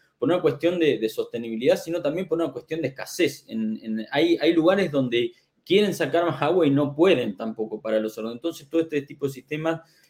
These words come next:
vienen perfectos. Y voy a aprovechar para hacerte una pregunta de Vicente Reyes. Dice, "Si los comederos Crystal ya tienen bebederos,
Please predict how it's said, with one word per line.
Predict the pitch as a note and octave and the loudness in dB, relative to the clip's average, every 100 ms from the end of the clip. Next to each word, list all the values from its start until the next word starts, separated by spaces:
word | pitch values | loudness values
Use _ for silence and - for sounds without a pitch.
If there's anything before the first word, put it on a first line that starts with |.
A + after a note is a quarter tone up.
| - | 0
vienen | C3+ C#3 C3 | 2 2 0
perfectos. | A#2 - A2 - | -4 -2 -6 -4
Y | A2 | -4
voy | C3 F3+ | 4 6
a | |
aprovechar | F3 E3+ E3+ E3+ F#3 F3+ - _ _ _ - | 8 8 6 6 4 4 -2 _ _ _ 2
para | B2+ B2+ C3 | 6 8 6
hacerte | B2+ F3+ D#3+ E3 | 2 -2 -2 -2
una | D3 C3+ | 0 -2
pregunta | C3+ D3+ F#3 C3 | 0 0 0 2
de | A#2+ | 2
Vicente | A#2 A2 C3+ B2+ | 2 0 -6 2
Reyes. | C#3 D#3+ - C#3 C#3 | 6 6 4 -2 -4
Dice, | - A2+ D3 C3+ - _ _ | -10 -10 -6 -6 -8 _ _
"Si | _ D#3 | _ 4
los | E3 E3 | 4 6
comederos | E3+ F#3 G#3 G3+ | 0 2 2 2
Crystal | G#3+ G3+ G3 E3 | -2 0 0 0
ya | F3 E3 | 0 0
tienen | F#3+ F3+ D#3+ | 0 0 4
bebederos, | C#3+ C#3+ B2 A2+ - - | 8 8 6 2 -4 -12